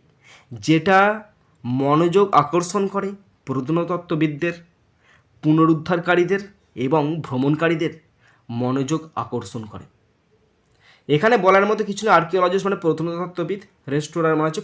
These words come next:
পুনরুদ্ধারকারী, মানে খুঁজে বের করে, আর ট্রাভেলার মানে কি? ভিজিটার্স মানে ভ্রমণকারী।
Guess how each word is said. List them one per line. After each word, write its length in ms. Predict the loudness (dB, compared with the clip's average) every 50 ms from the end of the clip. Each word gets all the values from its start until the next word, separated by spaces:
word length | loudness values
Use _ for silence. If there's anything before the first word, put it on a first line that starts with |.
| -4 0
পুনরুদ্ধারকারী, 560 | 0 0 0 0 -2 -6 -6 -6 -6 -8 -10 -12 _ _ _ _ _ _ _ _ _ -2
মানে 160 | 0 0 0 0 -2 -6 -10 -4
খুঁজে 340 | -4 -4 -4 -2 -4 -4 -4 -2
বের 120 | -4 -8 -8
করে, 120 | -12 -12 -12 -16 _ _ -6
আর 80 | -6 -4 -4
ট্রাভেলার 400 | -4 -4 -2 0 -2 0 0 0 -2
মানে 100 | -2 -4 -8
কি? 60 | -10 -14 -14 -10
ভিজিটার্স 400 | -8 -6 -6 -6 -6 -8 -10 -12 -18 _ _ _
মানে 120 | -10 -10 -10 -8
ভ্রমণকারী। 440 | -10 -12 -12 -12 -14 -14 -16 -16